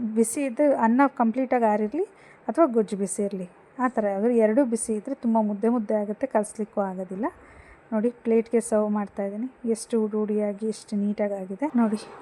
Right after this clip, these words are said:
ಒಳ್ಳೆ ಕಲರ್‌ಫುಲ್ಲಾಗಿ ತುಂಬ ರುಚಿಯಾಗಿರ್ತಕ್ಕಂಥ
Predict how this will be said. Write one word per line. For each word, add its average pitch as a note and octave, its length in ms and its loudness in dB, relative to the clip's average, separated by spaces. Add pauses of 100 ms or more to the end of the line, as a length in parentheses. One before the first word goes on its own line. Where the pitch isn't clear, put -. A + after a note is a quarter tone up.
ಒಳ್ಳೆ G#3+ 180 2 (100)
ಕಲರ್‌ಫುಲ್ಲಾಗಿ A3 840 4 (560)
ತುಂಬ A3+ 160 8 (120)
ರುಚಿಯಾಗಿರ್ತಕ್ಕಂಥ G#3+ 840 0